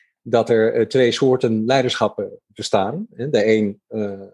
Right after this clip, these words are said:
heeft te maken met mannelijke, eh, kwaliteiten van leiderschap en andere met vrouwelijke kwaliteiten van leiderschap. Maar ik, ehm,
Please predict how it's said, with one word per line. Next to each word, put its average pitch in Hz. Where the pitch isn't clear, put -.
heeft 113
te 107
maken 104
met 104
mannelijke, 120
eh, 104
kwaliteiten 110
van 107
leiderschap 104
en 110
andere 107
met 101
vrouwelijke 120
kwaliteiten 113
van 107
leiderschap. 107
Maar -
ik, 135
ehm, 117